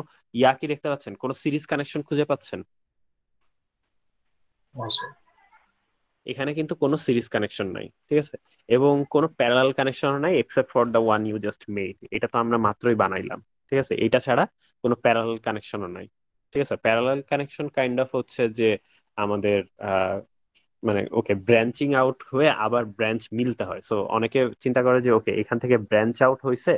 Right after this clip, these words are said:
Speaker 1: that means এরা, আহ, parallel। না, এই যে এক ওহম এবং দুই ওহম গেছে, যে তো এরা kind of diverge হয়ে গেছে, বাকি অন্যদিকে চলে গেছে, right?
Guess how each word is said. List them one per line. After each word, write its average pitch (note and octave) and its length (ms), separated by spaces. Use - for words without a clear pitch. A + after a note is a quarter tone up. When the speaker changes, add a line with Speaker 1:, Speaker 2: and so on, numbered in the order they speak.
Speaker 1:
that A#2+ 280
means C3+ 240
এরা, A#2 180
আহ, G2 320
parallel। G2 460
না, A#2+ 180
এই D#3+ 160
যে D#3+ 220
এক - 240
ওহম D#3+ 300
এবং D3 240
দুই C3+ 220
ওহম D3 300
গেছে, A#2+ 260
যে B2+ 180
তো D#3+ 120
এরা D3 220
kind C#3+ 200
of C3+ 60
diverge B2+ 420
হয়ে G#2+ 120
গেছে, F#2+ 200
বাকি A2+ 300
অন্যদিকে B2 460
চলে G2 280
গেছে, F2+ 240
right? B2 220